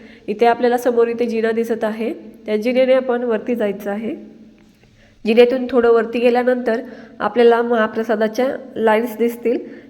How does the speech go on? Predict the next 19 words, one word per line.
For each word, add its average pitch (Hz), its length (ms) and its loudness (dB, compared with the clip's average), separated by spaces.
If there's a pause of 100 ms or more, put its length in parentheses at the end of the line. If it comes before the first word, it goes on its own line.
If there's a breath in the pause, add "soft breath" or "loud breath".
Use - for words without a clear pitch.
त्या 214 100 2
लाईनमध्ये 220 400 2
आपण 220 200 -2
उभं 208 160 -2
राहायचं 202 280 -2
आहे. 220 80 -4
हे 220 80 -2
बघा, 214 260 0
समोर 220 260 -2
दिसत 214 300 -4
आहेत, 214 220 -4 (1120 loud breath)
इथे 220 200 2
आपल्याला 247 260 2
कम्प्लीट 269 520 0
एक - 360 0
तास 262 220 2
लागतो 240 320 0
महाप्रसाद 226 600 -4
घेण्यासाठी. 208 600 -4